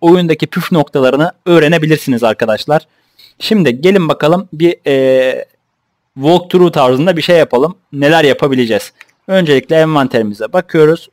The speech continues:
Buradaki medkit'i ve painkiller'ı quick slot'a çektim. Hatta bandajı da çekelim.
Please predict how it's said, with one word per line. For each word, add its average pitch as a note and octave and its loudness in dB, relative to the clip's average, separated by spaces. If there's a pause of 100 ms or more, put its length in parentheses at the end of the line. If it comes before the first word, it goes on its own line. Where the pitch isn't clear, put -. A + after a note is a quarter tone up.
(140)
Buradaki D#3+ -2
medkit'i D#3 -6
ve A#2+ -2
painkiller'ı C3+ -2
quick D#3 -6
slot'a - -6
çektim. E3 -4 (320)
Hatta C3+ -4
bandajı C3+ 0
da B2 -2
çekelim. A2 -6